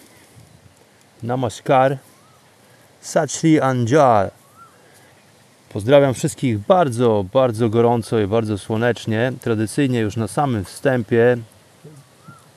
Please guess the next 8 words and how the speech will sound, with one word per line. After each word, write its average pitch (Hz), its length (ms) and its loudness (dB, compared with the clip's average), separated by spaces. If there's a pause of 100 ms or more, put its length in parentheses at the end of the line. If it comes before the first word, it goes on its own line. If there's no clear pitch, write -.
(100)
bądźcie 156 380 -2
pozdrowieni, 131 760 2
drodzy, 123 480 2
szanowni 120 580 0
goście, 113 600 2
wizytatorzy 104 800 -2
chaty 123 320 -6
Mistyka. 104 640 -4